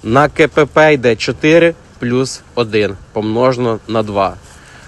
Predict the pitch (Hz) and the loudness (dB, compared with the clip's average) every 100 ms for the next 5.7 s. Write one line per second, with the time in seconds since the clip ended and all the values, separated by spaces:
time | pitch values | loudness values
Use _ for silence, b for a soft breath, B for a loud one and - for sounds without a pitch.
0 | B - - - - - - - 165 165 | B -20 -20 -20 -20 -20 -16 -2 0 0
1 | 151 143 143 160 131 - 131 123 131 131 | 2 2 2 0 -4 -4 -2 0 0 0
2 | 127 123 123 123 - 104 - 160 147 147 | 0 0 -2 -4 -2 -4 -2 -4 2 2
3 | - - 110 - 131 143 139 127 127 131 | 0 -6 -8 -4 0 2 0 -2 -2 -2
4 | 123 135 139 117 110 131 120 113 - 113 | 0 0 0 -2 -4 -4 -4 -6 -8 -6
5 | 107 95 - 165 170 - | -6 -6 -2 -2 -2 -6